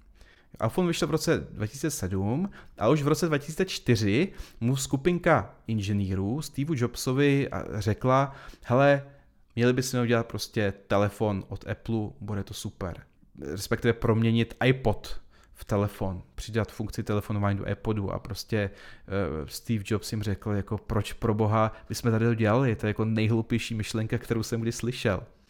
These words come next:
On se bál, že, že ten telefon by mohl kanibalizovat trh iPodů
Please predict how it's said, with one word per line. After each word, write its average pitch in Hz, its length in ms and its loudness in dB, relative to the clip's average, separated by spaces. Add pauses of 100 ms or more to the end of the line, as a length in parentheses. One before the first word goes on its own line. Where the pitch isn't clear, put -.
(460)
On 135 120 -2
se 135 340 4
bál, 117 600 6 (240)
že, 113 320 4
že 104 100 -8
ten 123 220 2
telefon 117 400 2
by 117 100 0
mohl 117 220 2
kanibalizovat 110 960 2 (220)
trh 107 200 0 (460)
iPodů 110 560 0